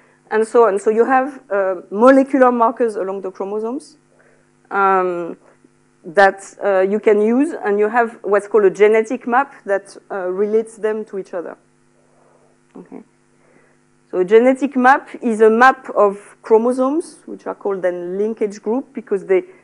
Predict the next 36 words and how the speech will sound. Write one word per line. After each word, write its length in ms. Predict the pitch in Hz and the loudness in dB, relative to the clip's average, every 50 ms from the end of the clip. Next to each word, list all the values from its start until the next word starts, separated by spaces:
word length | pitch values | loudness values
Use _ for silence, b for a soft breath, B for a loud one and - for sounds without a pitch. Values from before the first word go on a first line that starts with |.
| B B | B B
they 140 | - 175 202 | -8 -6 -6
get 400 | 185 165 202 214 208 214 - - - | 0 4 4 4 4 2 -6 -14 -10
transmitted 640 | - 214 208 - - 214 214 - - 220 190 - - | -8 -8 -6 -6 -6 -8 -6 -6 -8 -10 -10 -10 -10
at 100 | 180 180 | -10 -10
meiosis 500 | - 185 190 185 196 202 196 208 202 202 | -8 -10 -8 -6 -6 -6 -6 -8 -10 -12
together, 460 | - - 175 180 185 185 202 226 302 302 b b b b b b b b b - | -14 -10 -6 -4 -4 -2 -2 -4 -6 -8 b b b b b b b b b -8
uh, 340 | - 196 196 196 196 190 180 | -4 -2 0 2 2 2 2
with 600 | 185 196 220 233 220 208 214 - - - 170 185 175 | 0 0 -2 -2 -4 -4 -8 -12 -12 -10 -10 -8 -6
these 180 | 208 202 - | -8 -8 -6
markers. 500 | 208 190 180 175 175 - - - - _ _ _ _ _ - - - | -4 -4 -4 -4 -4 -8 -12 -14 -14 _ _ _ _ _ -20 -14 -8
I, 140 | - 180 180 | -4 -2 0
I'll 120 | 156 190 | 0 0
come 200 | 185 - 196 180 | 0 -2 -4 -4
back 280 | 165 170 165 - - _ _ _ _ | -4 -4 -4 -6 -10 _ _ _ _
to 80 | - - | -16 -16
it. 100 | - - _ b b b b b b b b b b | -16 -16 _ b b b b b b b b b b
And 240 | 196 196 214 208 | -4 -2 2 4
then, 380 | 233 254 277 294 311 311 - - - | 4 4 4 4 0 -2 -4 -8 -4
uh, 200 | - 220 214 208 | -2 0 2 2
using 600 | 220 208 247 277 285 269 294 302 302 302 277 240 | 2 4 4 4 6 6 4 4 4 4 4 2
this 240 | 226 233 226 - - | -2 -6 -6 -4 -2
recombination 640 | 247 220 - 233 233 233 233 233 233 240 - 247 | -2 0 0 0 0 0 0 0 0 -2 -2 -4
at 120 | 233 208 - | -4 -4 -4
meiosis, 600 | 202 202 196 202 214 220 240 277 381 392 - - | -4 -2 0 2 2 2 0 0 -2 -4 -4 -6
you 60 | 254 | -10
try 280 | - - - 254 269 262 | -6 -4 -2 -2 -2 -4
to 140 | 269 262 | -6 -8
see 380 | 247 - - - - 311 311 302 | -10 -10 -10 -6 -2 0 0 0
whether 400 | 277 233 226 220 214 226 220 220 | 0 -2 -2 0 0 0 0 0
your 180 | 214 202 208 196 | 0 -2 -4 -4
causative 600 | 202 - 269 262 269 269 262 262 - 269 233 226 | -4 -2 -2 0 0 0 -2 -4 -6 -8 -6 -4
locus 640 | 214 214 226 247 233 - 269 247 240 240 - - | -2 -2 -2 -2 -2 -4 -4 -4 -4 -6 -12 -20
in 320 | - - 202 208 202 208 208 | -12 -8 -6 -6 -6 -6 -8
such 260 | - - 202 202 - | -8 -10 -10 -10 -10
a 80 | 214 196 | -12 -10
cross 480 | - - 262 269 339 370 - - _ | -6 -2 -2 -2 -2 -2 -6 -16 _